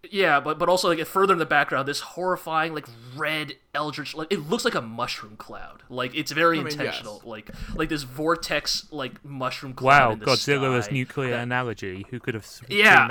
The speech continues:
Speaker 1: I know,
Speaker 3: coming?
Speaker 1: right? But, like, it's just, like, the art of it is, like, so well done. Like, it truly, like, in its single still communicates to you the, like,
Speaker 2: It's like we just had trouble fighting the swarm of big spiders on one dock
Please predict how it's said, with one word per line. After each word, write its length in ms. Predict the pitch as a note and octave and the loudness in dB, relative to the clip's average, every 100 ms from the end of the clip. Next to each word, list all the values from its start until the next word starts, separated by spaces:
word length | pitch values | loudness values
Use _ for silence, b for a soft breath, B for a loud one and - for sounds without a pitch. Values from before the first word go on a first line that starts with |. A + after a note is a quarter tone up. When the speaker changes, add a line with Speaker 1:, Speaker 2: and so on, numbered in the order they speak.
| - | 4
Speaker 1:
I 80 | G3 | 6
know, 180 | F#3+ | 8
Speaker 3:
coming? 140 | E3 D3+ | 8 6
Speaker 1:
right? 220 | E3 D#3+ B B B E3+ | 4 2 B B B -4
But, 200 | F3+ G3 | 0 4
like, 160 | G3+ | 2
it's 80 | A3+ | 2
just, 120 | D4 | -4
like, 160 | C#4+ F#3+ | -4 -6
the 140 | F3+ - | -12 2
art 260 | G3 A3+ A#3+ | 6 6 2
of 140 | A#3 | -8
it 100 | G3 - | -10 -8
is, 120 | F#3+ | -8
like, 140 | E3 | -6
so 320 | - - E3 | -6 -4 -4
well 280 | D3 C#3 C3 | -2 -2 -4
done. 420 | B2+ A2+ A#2 A#2 | -6 -10 -8 -8
Like, 160 | A#2+ F3 | -10 -12
it 100 | - | -12
truly, 460 | - - F#3+ F#3+ F3 | -12 -10 -10 -8 -6
like, 180 | D3+ | -6
in 80 | D#3 | -8
its 100 | D#3 | -6
single 280 | - F3+ D#3 | -6 -6 -6
still 320 | - - C#3+ | -8 -6 -10
communicates 600 | C#3 A#2+ A#2 A#2+ A#2 A2 | -10 -14 -12 -12 -10 -10
to 120 | - A2+ | -10 -10
you 220 | G#2+ A2 | -12 -12
the, 140 | A2 | -12
like, 340 | G#2 G2+ - - b b b b b | -12 -16 -20 -20 b b b b b
Speaker 2:
It's 80 | - | -14
like 140 | D3+ E3 | -14 -8
we 80 | E3 | -6
just 240 | F3 D#3+ | -4 -2
had 140 | F#3 F3+ | 0 0
trouble 360 | - D#3+ D#3 C#3 | -2 0 0 0
fighting 380 | E3+ D3 D3 | 0 0 -2
the 100 | C#3 | -6
swarm 340 | C3 - D3 C#3+ | -8 -8 -6 -4
of 280 | C#3 F#3 E3 | -6 -10 -8
big 160 | D3 | -6
spiders 720 | - - D3 D3 D3 C#3+ C#3 - | -6 -2 0 0 -4 -6 -10 -6
on 400 | D3 C#3+ C3+ C3 | -2 -2 -4 -4
one 260 | C#3+ C#3+ C3+ | -2 -2 -2
dock 420 | C#3 C3+ B2+ | 0 0 -2